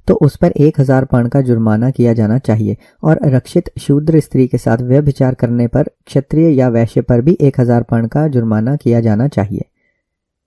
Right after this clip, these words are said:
तीन दशमलव तीन आठ चार, यदि कोई वैश्य किसी रक्षित क्षत्रिय स्त्री के साथ व्यभिचार करता है तो जुर्माना पाँच सौ पण होगा, लेकिन यदि कोई क्षत्रिय किसी वैश्य स्त्री के साथ व्यभिचार करता है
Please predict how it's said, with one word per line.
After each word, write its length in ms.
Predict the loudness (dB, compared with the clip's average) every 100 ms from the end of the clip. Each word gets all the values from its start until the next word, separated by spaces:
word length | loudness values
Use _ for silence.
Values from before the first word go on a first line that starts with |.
| _ _ _
तीन 180 | 0 2
दशमलव 360 | 2 0 0 0
तीन 200 | 0 0
आठ 180 | -2
चार, 220 | -4 -6 -8 _ _ -20 -20 -6
यदि 280 | 0 2 2
कोई 200 | 2 2
वैश्य 440 | 4 2 0 -4 -2
किसी 260 | -2 2 2
रक्षित 440 | 0 0 -2 -2 -6 _
क्षत्रिय 460 | -4 -4 0 2 2
स्त्री 240 | 2 -2
के 100 | -2
साथ 300 | 0 -2 -2 -2
व्यभिचार 540 | 0 0 0 -2 -2
करता 320 | -2 -2 0
है 180 | 0 -2 _ _ _ 0
तो 120 | 2
जुर्माना 460 | 4 2 2 2 0
पाँच 320 | 0 0 0
सौ 100 | -2
पण 200 | 0 0
होगा, 300 | 0 -2 -4 -8 _ _ -2
लेकिन 240 | 0 2
यदि 240 | 2 2 2
कोई 180 | 2 0
क्षत्रिय 440 | 0 -2 2 0
किसी 260 | 0 0 2
वैश्य 380 | 2 0 2 0
स्त्री 240 | 0 -2
के 100 | 0
साथ 280 | 0 0 0
व्यभिचार 440 | 0 2 2 0
करता 300 | 0 -2 0
है 160 | 2